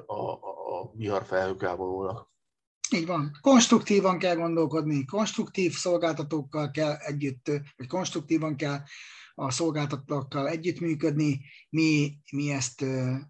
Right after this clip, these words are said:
Speaker 2: alakítottuk ki a Family Office-unkkal, úgyhogy, ö, aki, de ez a mini-, minimum szint, ö, szerintünk, ha, ha valaki így a, a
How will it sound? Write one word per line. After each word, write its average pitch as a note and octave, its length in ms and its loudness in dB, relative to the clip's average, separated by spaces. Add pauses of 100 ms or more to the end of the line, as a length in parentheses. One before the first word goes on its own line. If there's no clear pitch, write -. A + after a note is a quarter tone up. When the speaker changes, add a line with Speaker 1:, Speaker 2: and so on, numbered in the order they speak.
(280)
Speaker 2:
alakítottuk C3 720 -6
ki - 120 -8
a B2 80 -2
Family D#3 400 -2
Office-unkkal, C3+ 840 -4
úgyhogy, C3 480 -4
ö, C3 300 2 (800)
aki, F#3+ 640 2 (880)
de - 100 0
ez A#3 140 6
a A#3 60 10
mini-, A#3 300 10
minimum G3 380 8
szint, C3+ 400 0 (720)
ö, D3 280 -4
szerintünk, C3 640 0 (680)
ha, D3 360 -4
ha C3 140 -2
valaki C#3+ 760 -2
így C3+ 100 -6
a, C3+ 260 -2
a C3+ 600 -8